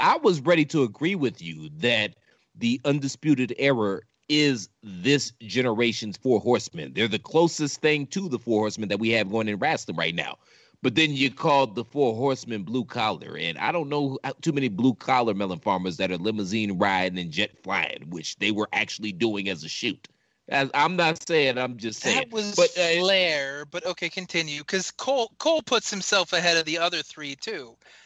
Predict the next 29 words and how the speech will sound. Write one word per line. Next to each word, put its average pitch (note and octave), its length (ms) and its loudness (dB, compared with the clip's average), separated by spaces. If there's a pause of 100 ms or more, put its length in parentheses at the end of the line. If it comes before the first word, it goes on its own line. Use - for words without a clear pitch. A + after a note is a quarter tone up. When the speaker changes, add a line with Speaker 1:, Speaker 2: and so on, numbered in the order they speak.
(100)
Speaker 2:
So F#3+ 100 -4
the G3+ 160 2
other A3 220 2
three F3+ 380 0
aren't E3+ 280 2
exactly E3 600 0
the D#3 160 -2
same D3+ 380 -4
as C#3+ 120 -8
Cole, C#3+ 380 -10
and F3+ 100 -8
Flair C#3+ 320 -4
was D#3 200 -6
the F3 100 -2
leader C#3+ 300 -4
for E3+ 180 -4
a F3 60 -6
reason. C3+ 480 -6 (360)
And E3+ 220 2 (380)
I A#3+ 100 4
don't B3+ 140 0
really G3+ 240 2
think G3 280 0
you G3 60 -10
would F3+ 120 -6
ever E3 220 0
call E3 320 -4
Ole D#3+ 400 -2
Anderson C#3 760 -2